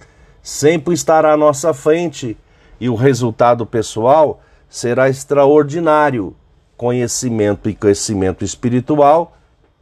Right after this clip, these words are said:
inimagináveis. Pensamento para o dia. Obrigado, Jesus, porque nos fortalece para continuar a caminhada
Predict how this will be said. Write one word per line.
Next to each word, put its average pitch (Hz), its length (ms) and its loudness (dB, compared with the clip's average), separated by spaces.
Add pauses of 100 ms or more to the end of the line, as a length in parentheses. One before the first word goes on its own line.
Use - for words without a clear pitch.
inimagináveis. 147 1800 -2 (540)
Pensamento 110 680 0
para 139 240 2
o 156 60 4
dia. 185 480 0 (520)
Obrigado, 120 640 0
Jesus, 151 680 0
porque 151 360 -2
nos 139 200 -2
fortalece 143 960 0 (440)
para 160 240 2
continuar 196 920 2
a 160 80 0
caminhada 143 960 -2